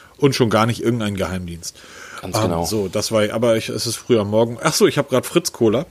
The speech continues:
Speaker 1: deshalb irgendwie der Koffeinballer kommt jetzt. Ähm, das Pixel drei, das, ähm, große Gerät, also, ähm, das, das teure Gerät, das, ähm, neunhundert Euro Gerät oder achthundert Euro Gerät,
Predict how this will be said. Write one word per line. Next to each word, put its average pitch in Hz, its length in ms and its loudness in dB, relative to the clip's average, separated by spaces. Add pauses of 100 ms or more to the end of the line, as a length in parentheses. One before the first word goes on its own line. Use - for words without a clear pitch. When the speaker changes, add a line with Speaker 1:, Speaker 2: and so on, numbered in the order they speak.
(120)
Speaker 1:
deshalb 113 520 0
irgendwie 107 320 -4
der 107 120 -2
Koffeinballer 104 800 -4
kommt 117 300 -8
jetzt. - 240 -6 (1000)
Ähm, 147 440 2 (120)
das 147 320 4
Pixel 175 540 2
drei, 117 460 2
das, 101 320 -4
ähm, 104 320 -6
große 123 440 2
Gerät, 90 460 -6
also, 95 420 -6
ähm, 87 300 -14
das, 87 160 -10
das - 180 -10
teure 135 460 4
Gerät, 90 380 -6
das, 90 280 -6
ähm, 90 260 -8
neunhundert 113 500 0
Euro 117 340 2
Gerät 95 400 -4
oder 87 180 -12
achthundert 117 400 -4
Euro 107 280 -2
Gerät, 104 340 -2